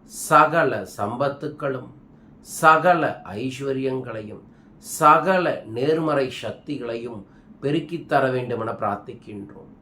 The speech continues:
எங்கள் மாதாவும் பிதாவும் குருவும் தெய்வமும் குலதெய்வமும் இஷ்ட தெய்வமும் ராசி தெய்வமும்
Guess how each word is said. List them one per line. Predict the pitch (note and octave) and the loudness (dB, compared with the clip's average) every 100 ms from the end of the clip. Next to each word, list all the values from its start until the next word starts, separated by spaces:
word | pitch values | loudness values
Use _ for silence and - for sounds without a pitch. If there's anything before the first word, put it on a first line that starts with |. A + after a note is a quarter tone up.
| - - - - - - | -20 -20 -20 -20 -20 -2
எங்கள் | B2+ B2+ B2+ A2 G2+ - - G#2+ | 0 2 0 -4 -8 -16 -14 -4
மாதாவும் | G#2+ A#2 B2 A#2+ A#2 A2+ G#2+ - - - - - | 0 2 2 2 2 -4 -16 -20 -20 -20 -20 -8
பிதாவும் | C3 B2+ C3 B2+ B2 A2+ G#2+ - - - - G2+ A2+ | -4 2 4 4 2 0 -10 -20 -20 -20 -18 -8 0
குருவும் | C3+ D3 C3 A#2+ A2+ - - - - G2 | 2 4 0 -4 -10 -20 -20 -20 -20 -8
தெய்வமும் | B2 B2+ D3+ D3+ C3 A2+ G#2+ - - - - | -2 2 2 2 0 -4 -10 -20 -20 -20 -16
குலதெய்வமும் | A#2 G#2+ A#2 A#2 B2 C3 C#3 D3+ D3 - - - - | -6 -2 -2 0 0 2 2 2 -2 -8 -20 -20 -12
இஷ்ட | C3 C#3 - F#3 | -8 -8 0 2
தெய்வமும் | C#3+ C#3 D3 C#3+ D3+ D3 B2 - - - | 4 4 2 2 0 0 -4 -14 -20 -18
ராசி | - A#2 C#3 D#3+ D#3+ D#3 | -2 4 6 6 4 0
தெய்வமும் | C3 C3 C3 B2+ C3 G#2+ | 2 2 0 -2 -2 -6